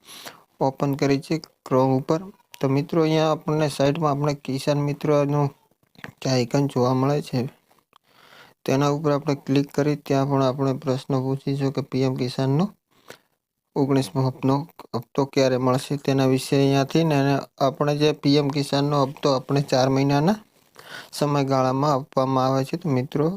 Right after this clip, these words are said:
આપણે આ ચાલી રહ્યો છે શિયાળામાં. તો મિત્રો, તેના વિશે થોડો વીડિયોમાં આગળ વાત કરીશું. તો પહેલાં આપણે પી એમ કિસાનના બોટ દ્વારા માહિતી મેળવી લઈએ. તો મિત્રો, અહીંયા બોટના ઓપ્શનનું જે છે કિસાન મિત્ર, તેના ઉપર ક્લિક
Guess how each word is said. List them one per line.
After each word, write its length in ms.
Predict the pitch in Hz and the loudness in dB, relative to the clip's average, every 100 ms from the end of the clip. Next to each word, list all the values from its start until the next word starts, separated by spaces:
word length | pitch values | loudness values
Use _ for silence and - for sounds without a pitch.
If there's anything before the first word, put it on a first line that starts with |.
| - 131 | -4 -4
આપણે 260 | 123 135 | -2 -2
આ 120 | 131 131 | 0 0
ચાલી 260 | 131 135 127 | 2 2 2
રહ્યો 200 | 135 135 | 0 -2
છે 80 | 143 127 | -2 -4
શિયાળામાં. 680 | - 131 123 131 135 165 196 _ _ _ _ _ _ - - - _ | -2 0 2 2 0 -2 -6 _ _ _ _ _ _ -20 -20 -20 _
તો 60 | 143 | 0
મિત્રો, 260 | 143 156 156 | 2 2 0
તેના 340 | - 151 151 | 2 0 0
વિશે 200 | 147 - 147 | 0 0 0
થોડો 280 | 151 147 147 143 | 2 2 2 2
વીડિયોમાં 400 | 143 143 143 135 | 2 2 2 0
આગળ 200 | 143 147 | 0 0
વાત 140 | 143 - | -2 -2
કરીશું. 340 | 147 147 - | -2 -2 -4
તો 80 | 208 - | -12 -2
પહેલાં 320 | 127 127 131 | 0 2 2
આપણે 240 | 127 143 151 | 0 0 -4
પી 200 | 156 131 | 0 2
એમ 100 | 127 | 2
કિસાનના 460 | 123 131 139 135 156 | 0 -2 0 0 0
બોટ 260 | 131 131 143 147 | 2 2 0 0
દ્વારા 320 | 127 127 170 - _ _ - - - _ 143 | 2 4 2 -2 _ _ -20 -20 -20 _ -2
માહિતી 360 | 127 127 143 127 | 0 2 2 4
મેળવી 320 | 131 135 139 143 | 4 4 4 4
લઈએ. 200 | 156 170 185 - - _ _ _ _ _ _ - - | 2 0 -4 -18 -20 _ _ _ _ _ _ -16 -16
તો 60 | - | -2
મિત્રો, 240 | 143 139 156 | -2 2 2
અહીંયા 320 | 151 151 151 120 - - | 2 2 0 -4 -10 -4
બોટના 440 | 139 131 135 143 143 | 0 0 0 0 0
ઓપ્શનનું 520 | 139 - 143 147 147 143 | -2 -4 -2 0 0 2
જે 100 | 139 | 0
છે 140 | 135 160 143 | 2 0 0
કિસાન 360 | 131 131 131 127 | -2 0 0 0
મિત્ર, 220 | 123 147 131 | 0 0 -2
તેના 320 | 135 131 135 | 0 0 0
ઉપર 200 | 139 156 | 0 -4
ક્લિક 280 | 151 135 139 | -2 -2 -2